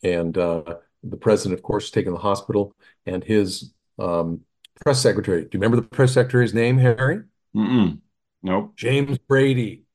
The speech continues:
Speaker 2: Oh, James
Speaker 1: James
Speaker 2: Brady, the Brady Law, yeah.
Speaker 1: Of course. And James Brady was shot, uh, in the spine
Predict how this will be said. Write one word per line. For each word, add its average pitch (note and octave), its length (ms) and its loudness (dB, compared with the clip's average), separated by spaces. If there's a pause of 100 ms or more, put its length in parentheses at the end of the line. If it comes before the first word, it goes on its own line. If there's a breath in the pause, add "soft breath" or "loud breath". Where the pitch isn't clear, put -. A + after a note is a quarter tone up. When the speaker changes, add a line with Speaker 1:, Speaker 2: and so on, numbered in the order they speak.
Speaker 2:
Oh, D3+ 240 4
James G2+ 160 2
Speaker 1:
James A2+ 260 4
Speaker 2:
Brady, D#3 280 4
the A2 80 2
Brady D3 320 4
Law, F2 240 0
yeah. G2+ 280 -4 (340)
Speaker 1:
Of - 200 -8
course. - 600 -6 (340 soft breath)
And G#2 400 -6
James A#2 320 -2
Brady B2+ 540 -6
was F#2+ 260 -10
shot, A2 400 -4 (380)
uh, F#2 140 -8
in G2+ 160 -6
the F#2 40 -8
spine - 640 -4